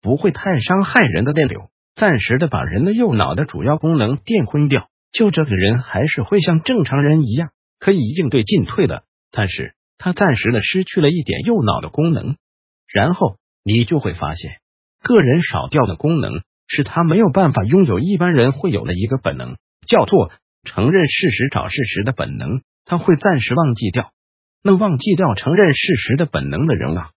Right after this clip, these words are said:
就是所谓的左脑型的人，就可以被一种话说服，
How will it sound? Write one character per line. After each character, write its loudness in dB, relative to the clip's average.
就 2
是 0
所 -4
谓 0
的 0
左 0
脑 0
型 -2
的 2
人， -4
就 0
可 -4
以 0
被 2
一 2
种 -2
话 0
说 -2
服， -8